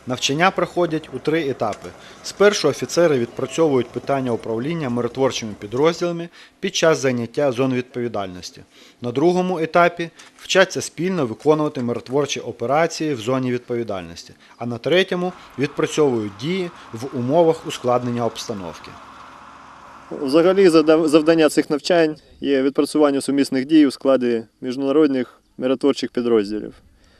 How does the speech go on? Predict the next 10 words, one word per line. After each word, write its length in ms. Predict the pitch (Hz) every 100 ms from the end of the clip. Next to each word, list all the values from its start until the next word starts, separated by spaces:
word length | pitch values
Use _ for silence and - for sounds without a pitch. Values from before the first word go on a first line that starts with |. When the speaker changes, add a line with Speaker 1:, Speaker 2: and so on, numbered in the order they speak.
| _ _
Speaker 2:
Зараз, 640 | 127 165 165 147 - - - _ _ _ _ _ _ _ _
н-, 400 | - 139 127 143
безпосередньо 580 | 143 147 151 - 147 139
сьогодні, 540 | 127 147 160 147 131 123 -
ми 120 | 151
виконуємо 380 | 156 147 139 127
завдання 440 | 131 131 131 123
сумісно 440 | 123 135 131 123
з 240 | 110 - -
американською 840 | 131 135 135 135 123 - 117 110